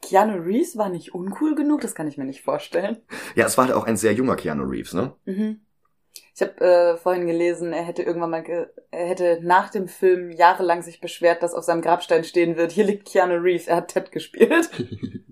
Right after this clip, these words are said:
Speaker 2: Ja, und das ist halt auch, ähm,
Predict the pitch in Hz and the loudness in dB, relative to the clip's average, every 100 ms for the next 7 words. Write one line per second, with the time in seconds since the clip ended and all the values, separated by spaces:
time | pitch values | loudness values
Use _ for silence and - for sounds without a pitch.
0 | - - _ - - - - 104 101 95 | -20 -20 _ -16 -14 -14 -2 0 2 2
1 | 98 - - - 110 110 131 - 135 - | 0 -6 -8 0 4 4 4 2 2 6
2 | 120 120 - 113 110 107 107 | 6 6 4 4 6 2 -2